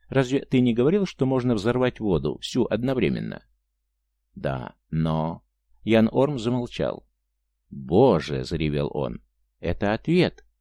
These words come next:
Вот нужное оружие. Почему никто не додумался до этого раньше? Это как раз то, что нам нужно». Он замолчал на середине фразы. Эва не улыбнулась. «Все в порядке», — сказала она. «Том знает». «Да», — сказал Коннор.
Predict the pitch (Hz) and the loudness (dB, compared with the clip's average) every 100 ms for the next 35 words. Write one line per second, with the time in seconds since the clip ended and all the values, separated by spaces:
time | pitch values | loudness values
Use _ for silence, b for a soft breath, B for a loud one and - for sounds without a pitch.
0 | _ - 131 127 131 123 127 131 143 156 | _ 0 0 2 0 0 0 -2 0 0
1 | 92 69 57 - _ _ - 127 - 147 | 0 -4 -6 -12 _ _ -4 -2 0 2
2 | 131 117 104 - 156 180 - 127 123 120 | 4 4 2 2 2 2 -2 -2 0 2
3 | 135 139 123 117 123 127 127 127 95 80 | 0 -2 -6 -4 -4 -2 -4 -2 -2 -4
4 | - 69 - 110 107 104 107 - - 160 | -6 -4 -2 0 -2 -2 -4 -4 -2 -2
5 | - - 143 143 156 160 85 55 50 - | -2 -2 0 0 2 2 0 -6 -10 -16
6 | _ _ _ _ _ _ 120 107 110 107 | _ _ _ _ _ _ 0 2 2 0
7 | - 147 147 - 107 101 120 113 82 78 | 0 -2 -2 -4 -6 -2 -2 0 -2 -2
8 | 71 - _ _ _ _ _ _ _ 110 | -2 -8 _ _ _ _ _ _ _ 0
9 | 131 131 135 - 92 85 78 76 82 76 | 2 2 0 0 0 0 0 0 -2 -6
10 | - _ _ _ _ _ _ - 156 156 | -12 _ _ _ _ _ _ -4 -4 -2
11 | 135 127 - 90 - 82 85 78 76 73 | -2 -2 -4 -10 -10 -4 -2 0 -2 -4
12 | - _ - 123 110 107 110 76 - - | -8 _ -2 0 0 0 -2 -2 -6 -14
13 | _ _ _ _ - 98 80 - - - | _ _ _ _ -2 0 0 -4 -8 -4
14 | 82 73 82 67 62 - | -2 0 0 -2 -4 -10